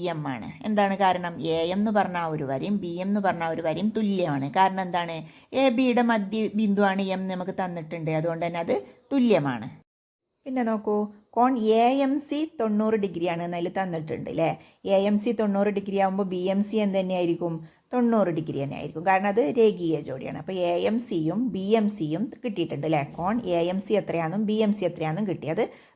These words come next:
തൊണ്ണൂറ് ഡിഗ്രി വീതമാണ്. ഇനി നോക്കൂ, എം സി എന്ന് പറഞ്ഞ വശം രണ്ട് ത്രികോണത്തിനും പൊതുവല്ലേ, അതുകൊണ്ട് എം സി is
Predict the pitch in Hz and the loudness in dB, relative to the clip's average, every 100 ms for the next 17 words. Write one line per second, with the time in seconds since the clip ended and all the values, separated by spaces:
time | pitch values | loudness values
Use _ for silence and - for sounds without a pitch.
0 | - 269 269 254 214 175 156 151 143 - | 2 4 6 4 4 0 -4 -6 -8 -8
1 | 78 - - - _ _ _ _ _ _ | -8 -8 -14 -16 _ _ _ _ _ _
2 | _ _ _ 233 254 247 233 226 208 - | _ _ _ -4 0 0 0 0 0 2
3 | 226 226 233 - 262 262 233 214 202 202 | 2 2 0 0 0 2 2 2 0 0
4 | 214 208 202 202 202 196 190 180 - 202 | 0 0 0 0 0 -2 -2 -4 -4 -2
5 | 220 226 190 170 135 - 220 185 190 415 | 4 4 4 0 -2 -4 -4 -4 -4 -6
6 | - _ - 285 320 302 220 | -8 _ -4 -2 -2 0 -2